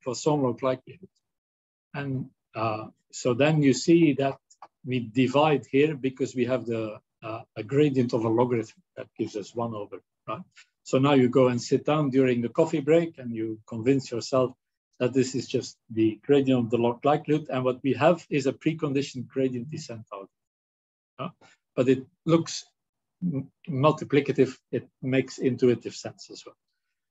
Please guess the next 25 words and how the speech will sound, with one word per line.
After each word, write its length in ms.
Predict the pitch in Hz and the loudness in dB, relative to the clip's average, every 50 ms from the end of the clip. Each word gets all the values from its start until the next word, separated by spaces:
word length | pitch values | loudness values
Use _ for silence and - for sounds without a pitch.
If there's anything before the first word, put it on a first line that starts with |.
| _ _ _ | _ _ _
So, 480 | - - 160 151 147 143 139 - - - - | -4 0 4 6 6 6 6 4 2 -4 -2
uh, 220 | 127 131 135 143 - - _ _ _ _ _ - | 0 2 2 0 -2 -8 _ _ _ _ _ -4
maybe 360 | 139 156 202 202 180 170 165 | 2 6 6 8 10 10 8
what 200 | 165 160 147 135 _ _ | 8 8 4 0 _ _
you 260 | - 135 131 127 131 - _ - | 0 2 2 2 2 -2 _ -8
can 220 | - - 135 131 123 | -4 -2 -2 -2 -4
see 240 | 127 - 165 151 143 | -4 -2 0 2 2
as 200 | 127 110 - - | 2 0 -2 -2
well 280 | 156 175 185 170 156 | 0 0 2 0 -2
is 240 | - - 135 120 - | -2 -4 -4 -4 -4
that, 180 | 143 139 131 - _ _ _ _ _ _ _ _ _ _ _ _ _ _ _ - | -4 -6 -6 -8 _ _ _ _ _ _ _ _ _ _ _ _ _ _ _ -12
um, 580 | 123 120 120 120 120 117 113 110 110 107 101 - _ _ _ _ _ _ _ _ _ _ _ _ - | -8 -6 -4 -4 -4 -4 -6 -6 -8 -10 -12 -16 _ _ _ _ _ _ _ _ _ _ _ _ 2
if 200 | 160 151 151 - | 2 2 4 4
we 80 | 220 | 2
start 400 | 190 - - 196 190 185 185 175 | 2 2 4 4 4 4 4 4
with 140 | 151 135 - | 2 2 2
a 60 | 127 | 0
positive 500 | - - 180 190 180 - - 147 123 - - | -2 2 2 2 2 2 0 -2 -2 -2 -2
image, 320 | 151 139 143 160 156 - - | -2 -2 -2 -4 -4 -4 -4
because 320 | 151 147 - 165 139 131 | -2 2 2 2 2 2
it's 200 | 147 139 - - | -2 -2 -2 -2
a 20 | |
multiplicative 800 | 135 131 147 156 156 - - - 147 160 160 170 165 135 123 - - | 0 0 0 0 -2 -4 -8 -6 -4 -4 -4 -4 -2 -2 -2 -2 -2
update, 440 | - 143 131 127 131 127 123 120 - | -4 -4 -4 -2 -2 -2 -2 -2 0
we'll, 280 | 131 131 131 131 131 | 2 4 4 4 2